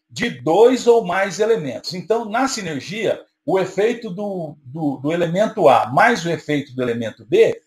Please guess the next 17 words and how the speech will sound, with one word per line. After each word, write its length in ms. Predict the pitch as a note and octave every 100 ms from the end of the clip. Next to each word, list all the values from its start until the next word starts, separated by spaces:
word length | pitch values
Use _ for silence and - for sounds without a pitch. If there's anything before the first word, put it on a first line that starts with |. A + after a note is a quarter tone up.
| -
não 220 | G3 C4
vai 220 | G#3+ G#3
dar 120 | A3+
dois. 460 | F#3 D#3 D#3 D3 -
Muitas 380 | D#3+ G#3 F#3 B2+
vezes, 360 | E3 G#3 F#3
o 80 | F3
um 140 | F3 F3
mais 300 | D#3 C#3+ G#3
um 120 | A3
pode 300 | C3 A#2 A2+
resultar 480 | B2 C#3+ B2+ C#3 F3
em 80 |
três, 420 | - E3+ F3+ F3 -
resultar 360 | A#2 A#2+ -
em 80 | D3
quatro. 320 | D#3+ F#3 G3